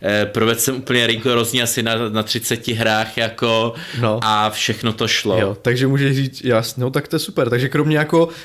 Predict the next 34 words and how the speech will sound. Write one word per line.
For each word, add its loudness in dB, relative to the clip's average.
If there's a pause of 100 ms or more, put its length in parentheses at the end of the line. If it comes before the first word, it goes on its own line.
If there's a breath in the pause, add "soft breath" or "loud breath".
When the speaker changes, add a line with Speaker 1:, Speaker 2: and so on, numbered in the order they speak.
Speaker 2:
nějakých 0
nepodporovaných 2
ovladačů, 2
eh, 2 (380)
Speaker 1:
Akor-, 2
Speaker 2:
chipsetu 0
nebo, 2
nebo 2
nějakých 0
Speaker 1:
no. 2
Speaker 2:
U 4
S -2
B 0
řadičů, 0 (240 loud breath)
to 0
vypadá, 4
že -2
to 0
je 2
asi -2
v -8
pohodě, 2
Speaker 1:
Akorát, 2
Speaker 2:
no. 0
Speaker 1:
akorát 0
mi -4
kolega 0
tady -2
říkal, -2
programátor, -2
že -4
nějak 0
nefungoval -2
starý 0